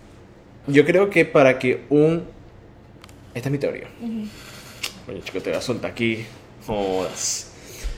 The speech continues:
Speaker 1: Yo creo que para que un asesino en serie en realidad pueda, em, desenvolverse como esta gente se desenvuelve, es un factor de muchas cosas. Obviamente creo que tiene que ver con una obsesión psicológica.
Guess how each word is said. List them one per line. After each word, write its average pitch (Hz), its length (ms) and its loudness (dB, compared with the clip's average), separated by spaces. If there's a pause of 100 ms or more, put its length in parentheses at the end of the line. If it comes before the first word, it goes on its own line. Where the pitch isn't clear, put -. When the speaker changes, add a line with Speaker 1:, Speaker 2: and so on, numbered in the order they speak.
(360)
Speaker 1:
Yo 147 140 6
creo 190 160 4
que 196 80 2
para 160 180 4
que 127 140 2
un 135 100 2
asesino 127 300 0
en 127 80 -2
serie 139 160 2
en 135 60 0
realidad 101 380 0
pueda, 123 540 2
em, 101 500 0 (920)
desenvolverse 117 880 2
como 120 240 -2
esta 127 180 -6
gente 131 180 -2
se 135 120 -2
desenvuelve, 113 720 0
es 107 320 -2 (300)
un 120 140 -6
factor 123 400 0
de 120 60 2
muchas 117 300 -4
cosas. - 300 -12
Obviamente 101 280 -8
creo 113 180 -2
que 117 100 -2
tiene 98 220 -8
que 107 100 -6
ver 90 100 -4
con 101 120 -8
una 113 100 -6
obsesión 104 760 -8 (920)
psicológica. 95 680 -6